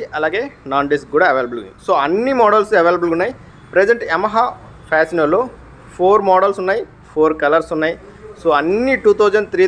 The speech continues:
థౌజండ్ కిలోమీటర్స్ తిరిగిన వెహికల్స్ మాత్రమే అవైలబుల్గా ఉన్నాయి. So ఇంట్రెస్ట్ ఉంటే వెంటనే అయితే కాల్ చేయండి. నా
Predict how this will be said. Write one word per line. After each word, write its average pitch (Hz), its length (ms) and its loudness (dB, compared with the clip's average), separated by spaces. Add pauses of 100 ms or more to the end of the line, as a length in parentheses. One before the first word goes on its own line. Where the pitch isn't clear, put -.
థౌజండ్ 180 300 0
కిలోమీటర్స్ 170 340 0
తిరిగిన 156 280 0
వెహికల్స్ 151 380 -2
మాత్రమే 139 340 -2 (120)
అవైలబుల్గా 147 420 0
ఉన్నాయి. 143 160 -2 (460)
So 135 40 -4 (160)
ఇంట్రెస్ట్ 190 360 -4
ఉంటే 196 120 2 (120)
వెంటనే 151 280 -2
అయితే 147 120 -4 (100)
కాల్ 156 220 2
చేయండి. 170 280 0 (460)
నా 139 60 2